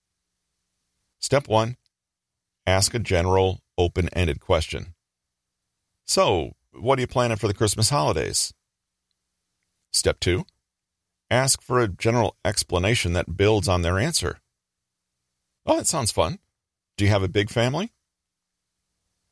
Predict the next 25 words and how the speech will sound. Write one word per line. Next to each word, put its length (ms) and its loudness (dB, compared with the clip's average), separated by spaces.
Step 320 0
three, 460 -2
go 180 4
in 140 0
for 140 -2
detail. 580 -2
<laughs> 460 -16
"I 80 2
have 180 0
a 80 2
brother 300 0
too. 360 -2
He 260 -4
drives 540 -2
me 220 -2
nuts. 800 0
What 140 -2
about 200 0
yours? 540 2
Do 80 -2
you 40 2
guys 240 2
get 140 -2
on 180 0
well?" 320 -2